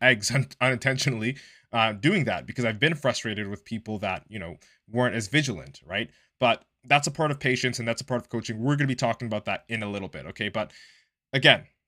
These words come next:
more often than, than that happens, 'cause it's not that often,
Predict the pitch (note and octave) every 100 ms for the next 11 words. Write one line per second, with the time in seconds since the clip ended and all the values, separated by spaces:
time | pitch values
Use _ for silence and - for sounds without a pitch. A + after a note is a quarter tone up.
0 | _ _ _ _ _ _ _ - B2 D#3
1 | F3 D#3+ D#3 D#3+ C#3+ C3 A#2+ A2+ C3 A#2
2 | C3+ A#2 G2+ F2+ A#2+ C#3 G#2+ G2+ A#2+ A2
3 | G2+ F#2+ - - C#3+